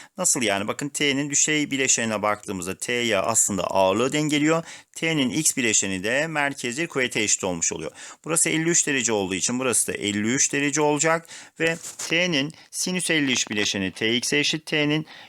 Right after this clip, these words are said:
e, kosinüs elli üç bileşeni de T Y'ye eşit. O zaman T X eşittir diyorum. T çarpı sinüs elli üç, sıfır nokta sekiz, o da eşittir, e, neye? E, merkezcil kuvveti, yani M çarpı omega kare çarpı R'ye eşit.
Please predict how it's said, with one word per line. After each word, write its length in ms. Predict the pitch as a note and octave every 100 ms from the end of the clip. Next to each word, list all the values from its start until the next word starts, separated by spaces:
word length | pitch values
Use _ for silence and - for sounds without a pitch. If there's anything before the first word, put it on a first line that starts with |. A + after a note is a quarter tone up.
| -
e, 340 | A#2 A2+ A2+
kosinüs 540 | - E3 - C3+ G#2+ -
elli 220 | C#3 C#3
üç 160 | D3 A#2
bileşeni 320 | G#2 C3 C#3+
de 120 | F#3
T 200 | - C#3+
Y'ye 240 | C#3 C3
eşit. 260 | G2+ - -
O 100 | C#3+
zaman 280 | C3+ B2+ B2+
T 400 | - C3+ C3+ C3+
X 320 | D#3+ D#3+ -
eşittir 680 | - B2+ - D#3 - A2+ F2
diyorum. 480 | F#2 F2 F#2+ C3+ - - - -
T 420 | - D3 D3+ A2+ -
çarpı 580 | - C3+ A#2 F2+ - A2+
sinüs 440 | - D3+ D3 C#3+
elli 240 | A#2+ F#2+ F2
üç, 140 | A2+
sıfır 360 | - C#3 C3+ A#2+
nokta 300 | F#2+ - F#2
sekiz, 480 | - A#2+ - D3+ - -
o 160 | C#3+
da 60 | A#2+
eşittir, 600 | E2 - G2 - D#3 D#3+ - - - -
e, 320 | A#2 A2 A2+
neye? 420 | C#3 C3 C3 F#3+ - -
E, 220 | A2+ A2
merkezcil 560 | A2 C3 B2+ - A#2 A#2+
kuvveti, 380 | - G2 E2+ G#2+
yani 260 | A2+ G2 -
M 260 | A2+ B2 B2+
çarpı 440 | - F2+ F2+ - C3 A#2+ -
omega 460 | A2+ A#2 G2+ F2
kare 260 | - G2 F2+
çarpı 440 | - F2 - D#3
R'ye 340 | C3 B2+ A#2 F2+
eşit. 220 | -